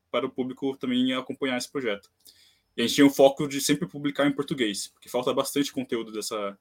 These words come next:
de finanças quantitativas e ciência de dados em português. É, um foco também que a gente tinha bem forte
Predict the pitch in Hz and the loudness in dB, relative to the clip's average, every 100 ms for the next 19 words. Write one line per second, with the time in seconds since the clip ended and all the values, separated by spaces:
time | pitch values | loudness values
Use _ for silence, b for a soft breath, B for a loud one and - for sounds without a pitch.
0 | _ 110 120 120 120 120 - 123 123 127 | _ -6 -4 -2 -2 -4 -4 -2 0 -2
1 | - 117 107 107 104 110 - 107 92 - | -4 -2 -2 -2 -10 -14 -6 -4 -4 -10
2 | _ _ _ _ _ _ _ 131 127 131 | _ _ _ _ _ _ _ 8 8 6
3 | 139 160 - 160 160 151 147 147 139 123 | 8 6 6 4 4 4 4 4 2 0
4 | 123 147 - 131 156 - 123 | 0 0 4 8 8 6 -2